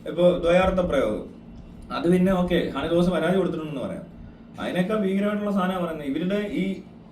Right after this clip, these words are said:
ഫോർമാറ്റ് അല്ലെ, ഇവരുടെ ഒരു പ്രൊസീജിയർ അനുസരിച്ചിട്ട് നടക്കാഞ്ഞത് കൊണ്ട് മാത്രം നീതി കിട്ടുന്നില്ലെന്ന് പറയുന്നത് ഒരു കുഴപ്പമുണ്ട്. മനസ്സിലായോ? അതെന്ത് പരിപാടിയാ? ഒരു പെങ്കൊച്ചിരുന്ന് ഇത്രയും ദിവസം ഇത്രയും കാര്യങ്ങൾ വെളിപ്പെടുത്തുക ചെയ്യുന്നത്. അവർക്ക് ചിലപ്പോൾ നേരിട്ട് ഇറങ്ങാൻ പറ്റാത്ത എന്തെങ്കിലും കഴിവുകേടാന്ന് വിചാരിക്കും, എന്തെങ്കിലും ഒരു കഴിവുകേട് അവർക്ക്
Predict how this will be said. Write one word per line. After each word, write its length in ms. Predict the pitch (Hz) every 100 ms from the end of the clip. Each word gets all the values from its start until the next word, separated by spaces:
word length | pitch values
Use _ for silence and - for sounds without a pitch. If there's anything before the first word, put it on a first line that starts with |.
| - - -
ഫോർമാറ്റ് 520 | 165 208 214 202 143
അല്ലെ, 160 | 143
ഇവരുടെ 340 | 143 165 185 190
ഒരു 100 | 175
പ്രൊസീജിയർ 520 | 175 165 214 214 214
അനുസരിച്ചിട്ട് 600 | 175 175 180 180 185 180
നടക്കാഞ്ഞത് 480 | 151 151 170 170 175
കൊണ്ട് 200 | 170 170
മാത്രം 580 | 156 151 185 - 220 202
നീതി 200 | 190 180
കിട്ടുന്നില്ലെന്ന് 440 | 175 170 170 165
പറയുന്നത് 240 | 165 160
ഒരു 80 | 147
കുഴപ്പമുണ്ട്. 440 | 143 123 117 98 - - - - - - - 123
മനസ്സിലായോ? 400 | 139 139 107 92 - - - - -
അതെന്ത് 240 | 165 196 196
പരിപാടിയാ? 440 | 190 185 175 175 - - - - - - -
ഒരു 120 | 180
പെങ്കൊച്ചിരുന്ന് 480 | 175 175 175 160 160
ഇത്രയും 240 | 165 170
ദിവസം 240 | 160 151
ഇത്രയും 420 | 143 160 165 165 156
കാര്യങ്ങൾ 400 | 139 147 160 147
വെളിപ്പെടുത്തുക 600 | 131 - 185 175 113 98
ചെയ്യുന്നത്. 280 | 87 - - 101
അവർക്ക് 220 | 139 180
ചിലപ്പോൾ 180 | 208 190
നേരിട്ട് 280 | 185 196
ഇറങ്ങാൻ 260 | 175 175 208
പറ്റാത്ത 220 | 180 156
എന്തെങ്കിലും 600 | 135 151 220 247 208 175
കഴിവുകേടാന്ന് 420 | 143 143 131 113
വിചാരിക്കും, 320 | 107 101 147 196
എന്തെങ്കിലും 320 | 196 165 139
ഒരു 80 | 113
കഴിവുകേട് 600 | 101 92 87 - - 123
അവർക്ക് 340 | 170 -